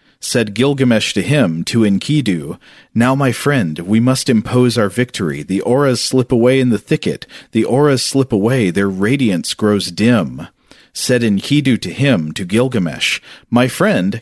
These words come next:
catch a bird, and where go its chicks? Let us look for the auras later, as the chicks run here and there in the thicket."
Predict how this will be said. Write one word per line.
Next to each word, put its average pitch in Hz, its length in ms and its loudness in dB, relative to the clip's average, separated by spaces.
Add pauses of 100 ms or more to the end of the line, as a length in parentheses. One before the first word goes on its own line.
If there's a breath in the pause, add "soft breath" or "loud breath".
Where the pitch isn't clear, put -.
catch - 320 -4
a 131 80 0
bird, 110 560 0
and 131 200 0
where 190 220 4
go 226 220 2
its - 200 -2
chicks? - 600 -2 (160)
Let 156 180 2
us 202 180 0
look 170 200 0
for 165 140 -2
the 135 120 2
auras 120 360 0
later, 104 500 0
as 92 200 0
the 107 80 -4
chicks - 420 -2
run 120 260 2
here 139 320 2
and 120 160 4
there 131 260 4
in 131 120 2
the 107 80 2
thicket." - 440 -4